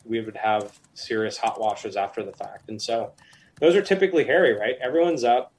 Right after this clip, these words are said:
There's early warning points. They can see you now. You don't have the element of surprise. Your night vision isn't on. And now you're this big black school bus of death coming inbound of the target. And so if you want to take a shot at it, go ahead. But it's got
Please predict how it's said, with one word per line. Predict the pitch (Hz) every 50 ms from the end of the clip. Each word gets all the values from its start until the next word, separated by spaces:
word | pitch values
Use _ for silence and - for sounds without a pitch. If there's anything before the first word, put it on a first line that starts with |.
| _ _
There's | - 117 113 110
early | 123 131 135 147 139
warning | 123 123 127 123 123 120 113
points. | - - 113 110 113 110 - -
They | 123 120 120
can | 139 123 113
see | - - - 185
you | 175 135 113
now. | 107 101 98 101 110
You | 120 113 110
don't | 131 147 151 147
have | 147 143
the | 135 131 120
element | 117 117 113 113 110 107
of | 101
surprise. | - 110 - - 110 104 98 95 104 113 107
Your | 120 117
night | 113 117 135 170 165
vision | - 127 120 104 110 107 104 101
isn't | 101 98 98 98 92 - - 92 92
on. | 98 120 139 _ _ _ _ _ _ _ _ _ _ _ -
And | 123 120 120 120
now | 120 123
you're | 139 143 147 147
this | 139 139 131 -
big | - - 139 135 131 117
black | 120 123 127 127 123 -
school | - - - 135 135 127
bus | 135 123 - -
of | 113 110
death | 127 123 120 - -
coming | - 123 120 120 117 120
inbound | 120 120 113 113 113 113
of | 110
the | 104 101
target. | - - 120 123 139 117 107 107 - _ -
And | - 110 110 110 110 110 110 107 - _ _ _ _ _ _ _ _ _ - - -
so | - 131 123
if | 117 117
you | 131 143
want | 151 151 151 -
to | -
take | 156 147
a | 135 131
shot | - 151 147 160 160 143
at | 127 120
it, | 123 120 127
go | 135 131 127
ahead. | 120 135 147 135 113
But | 113 113
it's | 117 117 - -
got | - 123 120 117 - -